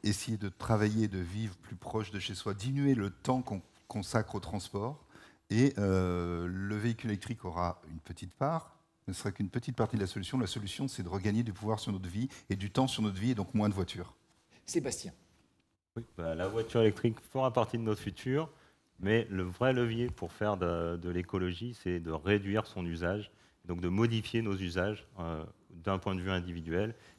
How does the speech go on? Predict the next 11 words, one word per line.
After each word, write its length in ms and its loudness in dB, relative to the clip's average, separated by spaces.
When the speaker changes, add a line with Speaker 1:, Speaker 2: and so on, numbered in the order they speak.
Speaker 3:
et 80 -2
les 360 2
gouvernements 540 0
doivent 220 -2
nous, 300 -8
nous 160 -8
entraîner 280 -4
vers 280 0
cette 200 -8
solution. 300 -14
Speaker 2:
Charles. 240 -2